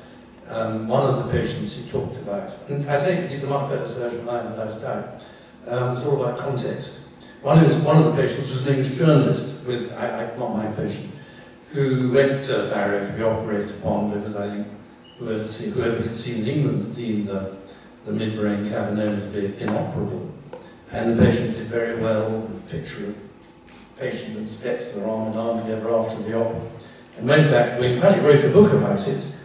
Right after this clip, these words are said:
and then had another hemorrhage, because actually Spetzer hadn't actually removed all the cavanoma <laughs> after all. But as far as I know, Spetzer doesn't know this, and in, in, in his lecture he quotes this as one of his great successes. So it shows, in a way, that the more you get into an ivory tower,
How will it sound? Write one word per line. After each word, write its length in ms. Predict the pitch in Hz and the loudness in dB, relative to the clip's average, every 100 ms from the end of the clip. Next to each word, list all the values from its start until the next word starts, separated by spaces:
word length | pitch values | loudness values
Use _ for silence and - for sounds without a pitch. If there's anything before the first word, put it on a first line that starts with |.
| - - | -14 0
and 100 | 160 | 4
then 140 | 175 | 6
had 180 | 196 165 | 8 8
another 260 | 170 170 | 8 8
hemorrhage, 540 | 160 - - - - - - - - 139 | 8 8 8 6 4 -4 -8 -12 -14 -6
because 240 | 139 139 | 0 2
actually 340 | 143 - 147 | 4 2 0
Spetzer 480 | - - - - - | 0 0 0 -2 -4
hadn't 240 | - - - | -2 0 0
actually 300 | - - 127 | -2 -2 -2
removed 360 | 123 127 127 123 | 0 0 0 0
all 140 | 123 | 0
the 120 | 123 | 0
cavanoma 580 | 127 123 - 165 - - | -2 0 0 2 4 4
<laughs> 120 | - | 4
after 260 | - - 160 | 0 -2 0
all. 340 | - - - - - - | 0 0 -6 -12 -16 -6
But 80 | 160 | 0
as 80 | 151 | 2
far 180 | 254 160 | 4 6
as 60 | |
I 160 | 160 151 | 8 6
know, 80 | 147 | 4
Spetzer 340 | 147 - - | 4 2 2
doesn't 260 | 135 120 - | -2 -2 2
know 180 | 165 | 2
this, 420 | - 208 - - - - - 131 | 2 0 -6 -10 -16 -20 -16 -8
and 100 | 131 | -4
in, 140 | 131 | -2
in, 280 | 147 147 - | 2 2 2
in 100 | 139 | 0
his 160 | 127 | 2
lecture 440 | 135 123 - - 113 | 0 -2 -4 -8 -8
he 100 | 110 | -8
quotes 360 | - 139 139 143 | 0 0 0 -4
this 160 | - | -8
as 120 | 123 120 | -8 -6
one 160 | 123 | -6
of 60 | 127 | -6
his 100 | 127 | -6
great 240 | 135 131 | -4 -4
successes. 720 | - - - 151 120 - - - - - | -6 -12 -6 -4 -4 -6 -12 -16 -20 -8
So 140 | 196 | 0
it 140 | 190 - | 2 2
shows, 540 | - 208 214 180 - | 6 10 10 8 6
in 120 | 170 | 4
a 60 | 165 | 6
way, 560 | 175 185 165 139 131 - | 10 10 10 8 6 2
that 240 | 147 156 | 0 2
the 80 | 156 | 4
more 100 | 165 | 4
you 60 | 156 | 4
get 140 | 131 147 | 2 0
into 160 | 135 | -2
an 60 | 135 | -2
ivory 440 | 131 127 120 120 | -4 -4 -4 -8
tower, 480 | - 175 - - - | -6 -4 -4 -4 -8